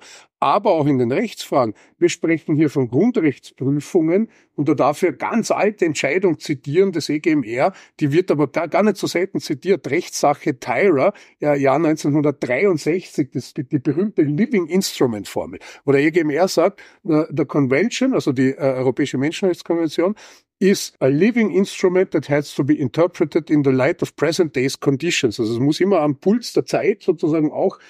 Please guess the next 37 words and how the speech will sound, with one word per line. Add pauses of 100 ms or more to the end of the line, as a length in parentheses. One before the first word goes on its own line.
(140)
interpretiert,
gemessen
werden. (300)
Und
da
sind
wir
dann
halt
ganz
stark
bei
den
Fragen. (260)
Wir
werden
weiter
Vorlagefragen
haben. (160)
Gar
nicht
so
zynisch
gemeint,
wie
es
klingt,
aber (280)
das
A
P
G
B
ist,
äh,
aus
achtzehnhundertelf